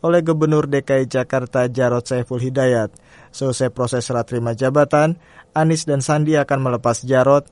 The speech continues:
yang telah mengakhiri masa jabatannya sebagai Gubernur D K I.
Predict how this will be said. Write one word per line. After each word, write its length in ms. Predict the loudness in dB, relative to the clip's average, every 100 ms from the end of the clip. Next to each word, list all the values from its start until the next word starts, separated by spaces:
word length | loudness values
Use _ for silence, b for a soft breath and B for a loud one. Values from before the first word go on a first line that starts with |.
| b b -2
yang 240 | -2 0
telah 160 | 0 0
mengakhiri 480 | 0 -4 -4 -4
masa 320 | -2 -4 -4 -4
jabatannya 640 | -2 0 0 0 0 -2
sebagai 480 | -4 -6 -4 -4 -4
Gubernur 400 | -6 -4 -4 -4
D 160 | -4
K 160 | 0 0
I. 140 | 0